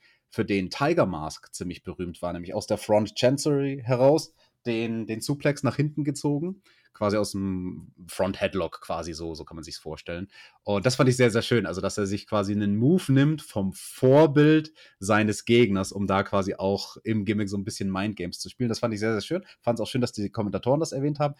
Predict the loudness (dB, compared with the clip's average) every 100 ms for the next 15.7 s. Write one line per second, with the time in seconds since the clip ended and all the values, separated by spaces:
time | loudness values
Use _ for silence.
0 | -16 -6 -2 0 2 2 4 4 4 0
1 | 0 0 0 2 2 2 0 0 -4 -10
2 | -12 -2 2 2 0 -4 -4 -4 -4 -2
3 | -2 0 -2 -2 -4 -4 -4 -8 -6 -4
4 | -4 -6 -8 -18 -10 0 0 0 4 8
5 | 8 6 6 6 6 6 6 2 0 -2
6 | -4 -20 -2 2 4 4 4 6 4 4
7 | 0 -4 -12 2 2 4 0 2 6 6
8 | 6 4 4 4 0 _ -20 -20 _ _
9 | _ _ _ 4 8 8 8 8 6 4
10 | 0 0 -2 -4 -4 0 2 4 4 2
11 | 2 2 0 0 0 4 4 6 4 4
12 | 4 6 4 2 2 4 4 2 2 4
13 | 4 4 4 4 4 0 0 -2 -2 -6
14 | -6 0 2 4 0 0 2 2 2 -2
15 | 4 2 4 2 4 4